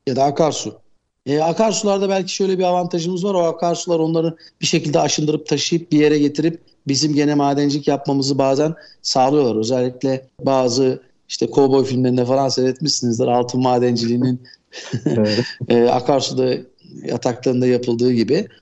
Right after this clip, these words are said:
Speaker 1: e, ya da elmas benzeri değerli taşların. Ama, e, okyanus tabanında da yani orası çukur olmasaydı biz şimdi madencilik yapıyor olacaktık orada bir maden varsa.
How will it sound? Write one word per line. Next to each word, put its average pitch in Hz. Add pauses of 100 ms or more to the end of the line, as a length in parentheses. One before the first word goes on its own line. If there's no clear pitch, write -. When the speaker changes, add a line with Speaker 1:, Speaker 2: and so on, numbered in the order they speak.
(260)
Speaker 1:
e, 117 (500)
ya 127
da 120
elmas 117
benzeri 113
değerli 113
taşların. 123 (300)
Ama, 196
e, -
okyanus 165
tabanında 147
da 147
yani 135
orası 147 (260)
çukur 170
olmasaydı 170
biz 202
şimdi 120
madencilik 175
yapıyor 156
olacaktık 120
orada 127
bir 123
maden 117
varsa. 202